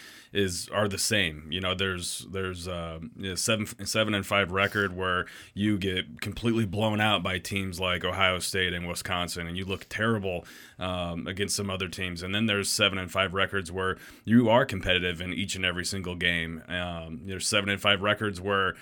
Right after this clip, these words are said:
you know what, it, they had to scratch and claw to get to that record despite all these other injuries and, and everything that's happened to your team. Um, so I think that all those things are gonna be taken into account here. And,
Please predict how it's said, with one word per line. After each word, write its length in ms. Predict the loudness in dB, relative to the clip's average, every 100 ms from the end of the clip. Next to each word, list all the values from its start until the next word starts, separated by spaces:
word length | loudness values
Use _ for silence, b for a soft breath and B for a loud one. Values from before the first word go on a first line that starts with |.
| B B
you 100 | -2
know 100 | 2
what, 240 | 4 4 4
it, 280 | 2 0
they 260 | 2 2 2
had 120 | -2 -2
to 80 |
scratch 420 | -4 0 2 2 -2
and 80 |
claw 300 | -4 2 4
to 80 | 4
get 180 | 2 -2
to 60 | 2
that 200 | 2 4
record 420 | 2 2 0 0
despite 600 | -4 -4 -2 4 6 4
all 160 | 2 -2
these 240 | -2 -2
other 240 | -2 -2 -2
injuries 640 | 4 4 4 2 2 0
and, 240 | -4 -6 -6
and 180 | 0
everything 320 | 2 4 0 -4
that's 180 | -4
happened 360 | 0 0 0 -4
to 120 | -4
your 100 | -6
team. 420 | -2 2 2 0 B B B B
Um, 360 | -6 -4 -4 -6
so 140 | 0
I 80 | 0
think 240 | 2 -2 0
that 220 | 0 0 -6 2
all 160 | 4
those 280 | 4 4 4
things 240 | 2 0
are 60 | -4
gonna 200 | -4 -4
be 140 | -4
taken 340 | -2 0 0 -4
into 280 | -6 -4 -6
account 420 | -4 -4 -4 -4
here. 240 | -2 0
And, 160 | -2